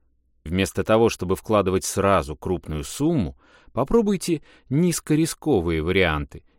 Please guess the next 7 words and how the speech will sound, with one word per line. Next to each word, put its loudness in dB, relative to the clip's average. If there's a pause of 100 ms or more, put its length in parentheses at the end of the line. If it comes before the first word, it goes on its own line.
(120)
и 0
постепенно -2
наращивайте 0
уверенность. -4 (1160)
Достижение 2
финансового -2
баланса. -4